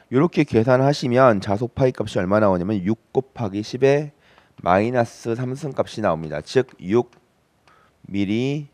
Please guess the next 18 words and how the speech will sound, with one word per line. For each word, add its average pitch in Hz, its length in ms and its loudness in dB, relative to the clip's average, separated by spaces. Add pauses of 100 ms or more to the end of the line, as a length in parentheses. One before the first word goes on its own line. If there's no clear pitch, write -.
(1120)
웨버가 98 380 2
나온다는 90 400 -2
얘기죠. 80 420 -10
그러면 110 200 -4 (280)
문제 117 340 -4
일 147 280 -2
번 151 200 4
답은 98 420 0
몇 92 160 -4
번입니까? 107 640 -2
답은 98 480 -8
일 151 220 -4
번으로 147 500 2
계산하실 92 500 -10
수가 95 480 4
있습니다. 87 600 -6 (360)
자, 131 80 0
이, 123 140 0